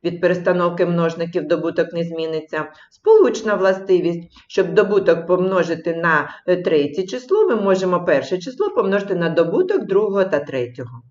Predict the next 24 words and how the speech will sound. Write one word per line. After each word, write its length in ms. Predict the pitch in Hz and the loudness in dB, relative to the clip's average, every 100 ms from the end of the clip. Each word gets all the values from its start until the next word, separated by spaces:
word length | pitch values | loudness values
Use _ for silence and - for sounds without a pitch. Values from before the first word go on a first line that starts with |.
| _ - - - | _ -20 -8 0
Будемо 320 | 190 196 190 | 2 2 2
використовувати 840 | 185 190 180 175 - 403 415 - | 0 2 0 0 -2 0 0 0
правило 460 | 240 202 196 185 180 | 0 4 4 4 2
множення 460 | 180 185 185 175 175 | 2 0 0 -2 -4
степенів 520 | 170 180 170 180 381 | -4 -6 -4 -2 -2
з 80 | - | -4
однаковими 720 | 175 180 196 208 202 196 202 | -2 -2 -2 -4 -4 -2 -4
основами. 720 | 202 180 156 123 120 120 117 _ _ _ - - _ - | -4 -6 -4 -4 -8 -12 -18 _ _ _ -20 -20 _ 0
Зазначимо, 680 | 233 233 196 143 - 143 139 | 0 0 -2 -2 -6 -10 -8
що 200 | - - | -6 -2
при 140 | 202 | -2
множенні 500 | 214 208 170 156 151 | 0 -2 0 -2 -4
степенів 500 | 151 185 190 185 170 | -4 -4 -2 -2 -2
з 60 | 165 | -2
однаковими 720 | 160 170 156 151 160 170 202 | -2 0 -2 -2 -4 -2 -4
основами 720 | 208 220 311 415 392 381 269 269 269 254 - | -4 -10 -12 -6 -4 -2 -2 -4 -6 -12 -6
ми 360 | 208 190 156 - - | -2 0 -2 -4 0
основу 440 | 214 220 202 165 | 0 0 -2 0
залишаємо 640 | 165 175 196 208 202 220 | 0 2 2 4 4 2
тією 260 | 220 247 311 | -2 -4 -6
самою, 560 | - 392 392 381 370 - | -2 0 0 0 0 -2
а 60 | |
показники 680 | 175 170 165 320 349 240 226 | -2 -2 -2 -2 -2 -6 -6
додаємо. 800 | 170 175 170 147 135 127 120 - | -2 0 2 0 -2 -8 -10 -14